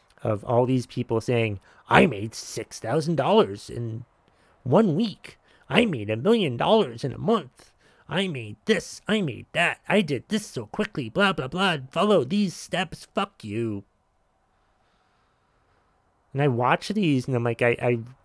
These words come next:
hear their steps and I see them and it just makes me madder that I'm not where they are. But then I think,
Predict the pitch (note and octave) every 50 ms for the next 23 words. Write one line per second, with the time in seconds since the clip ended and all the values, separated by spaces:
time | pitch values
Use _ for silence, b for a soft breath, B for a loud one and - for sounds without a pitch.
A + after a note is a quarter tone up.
0 | _ - - - - C#3+ C#3+ D#3 F3 E3+ D#3+ C#3 C3 - - C3+ C3 D3+ D3+ -
1 | - - - - - C#3 C3+ A#2+ A#2 A2+ A2+ A2+ A#2 - - - B2+ A#2+ A2+ A2
2 | - _ _ _ _ - - - - - C3 C#3 D3+ F3 E3+ D3+ C3 B2 B2 B2+
3 | C3 - D#3 - - - D#3+ F3+ F#3 F3+ - - - C4 B3 A3+ F3+ C#3 B2+ C#3
4 | C#3 D#3 F3 G3+ A3 F#3 C#3 - - _ _ _ _ _ _ _ _ _ _ _
5 | _ _ - E3 D#3 F3 E3 D#3 D3+ E3 E3+ F3 F#3 F3+ - - _ _ - D3
6 | E3 F3 F#3 E3+ D#3+ D3 D3 D3 E3 A3 A3+ G3 B2 A2+ - - - - F#3+ G3+
7 | G3+ F#3 F3+ E3 - G3 F3+ - -